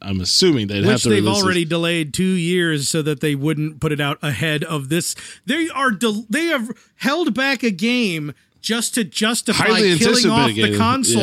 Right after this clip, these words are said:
Speaker 1: Yeah.
Speaker 2: that it's for.
Speaker 1: Yeah.
Speaker 2: That is, they've held it back. The, the game that people most highly anticipated on this system, because they never released a full three D Mario on this system, like a real one, that they, they held it back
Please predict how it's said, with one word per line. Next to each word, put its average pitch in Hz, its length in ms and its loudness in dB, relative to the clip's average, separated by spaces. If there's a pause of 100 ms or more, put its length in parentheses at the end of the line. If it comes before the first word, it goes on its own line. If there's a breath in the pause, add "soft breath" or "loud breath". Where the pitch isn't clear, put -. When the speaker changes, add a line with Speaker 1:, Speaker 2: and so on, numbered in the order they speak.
Speaker 1:
Yeah. - 60 2
Speaker 2:
that 175 160 0
it's 175 180 -2
for. 185 480 -2 (100)
Speaker 1:
Yeah. 104 280 0 (720)
Speaker 2:
That 233 320 -2
is, 214 180 0
they've 208 180 0
held 269 300 0
it 370 240 -8
back. 277 320 -2
The, 226 140 -4 (220 soft breath)
the 240 100 -2
game 311 280 -4
that 285 180 -4
people 285 320 -4
most 240 360 0
highly 226 280 -2
anticipated 190 720 -2
on 233 220 0
this 220 180 0
system, 214 300 -2
because 170 220 -6
they 165 60 -2
never 220 200 -2
released 185 340 0
a 156 60 -4
full 196 240 -2
three 190 220 -2
D 165 120 -2
Mario 156 500 -2
on 120 120 -2
this 117 140 -2
system, 117 360 -8
like 127 160 -12
a 127 60 -6
real 147 320 0
one, 107 260 -6 (640)
that 208 200 -4 (600)
they, 240 80 -10 (260)
they 240 280 2
held 302 340 -2
it 381 260 -4
back 320 280 -6